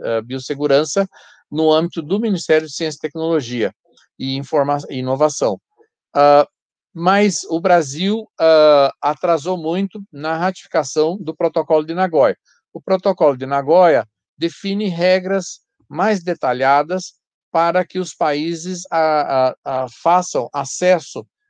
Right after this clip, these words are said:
aos recursos genéticos para o desenvolvimento de pesquisa e tecnologia no desenvolvimento de novos produtos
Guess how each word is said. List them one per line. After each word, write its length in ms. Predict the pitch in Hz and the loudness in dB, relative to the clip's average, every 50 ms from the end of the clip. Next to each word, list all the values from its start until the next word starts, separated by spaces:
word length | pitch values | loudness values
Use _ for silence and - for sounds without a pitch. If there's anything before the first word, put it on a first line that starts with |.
| _ _ | _ _
aos 300 | - 151 165 175 160 143 | 0 2 2 2 2 -2
recursos 500 | 147 135 147 139 - - 139 123 139 127 | -4 -6 -6 -6 -6 -8 -10 -10 -10 -10
genéticos 640 | 117 143 139 131 139 151 165 180 - - - - - - | -6 -6 -4 -2 -2 -2 -2 -2 -4 -10 -20 -14 -6 -2
para 160 | 156 151 151 | 0 0 0
o 40 | 147 | -2
desenvolvimento 640 | 139 139 151 147 143 139 139 139 139 139 135 131 | -4 -6 -8 -8 -6 -4 -6 -6 -6 -6 -8 -8
de 100 | 131 135 | -8 -10
pesquisa 680 | - - 143 131 - - _ - 180 180 170 139 139 135 - | -8 -8 -8 -8 -10 -14 _ -8 -6 -6 -6 -4 -6 -6 -6
e 100 | 160 170 | -6 -10
tecnologia 880 | 170 - 170 147 - 151 143 143 147 143 123 107 123 139 151 180 196 190 _ _ _ _ _ _ - | -6 -4 -4 -4 -4 -4 -2 0 0 -2 -2 -4 -4 -2 -2 -2 -2 -4 _ _ _ _ _ _ -10
no 200 | 147 165 185 196 | -4 -2 -2 -2
desenvolvimento 640 | 165 156 170 175 160 160 156 143 143 151 160 175 165 | -2 -2 -2 0 2 4 2 2 2 -2 -2 -2 -4
de 100 | 160 151 | -4 0
novos 340 | 156 165 175 170 165 160 | 2 4 4 4 2 0
produtos 600 | - - 214 208 185 165 170 165 143 - - - | -4 0 2 2 2 2 0 -2 -2 -4 -10 -20